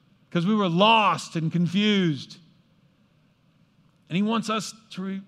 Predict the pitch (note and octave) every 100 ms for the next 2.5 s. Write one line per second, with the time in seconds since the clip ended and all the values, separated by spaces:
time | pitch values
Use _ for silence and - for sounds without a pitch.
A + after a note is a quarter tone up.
0 | - - F#3 F#3+ A3 G3+ F#3 G3 E3+ F#3
1 | A3 G3+ G#3 G3+ F#3 F3 G3+ A3 A3+ G#3
2 | G3 F#3 G#3 G3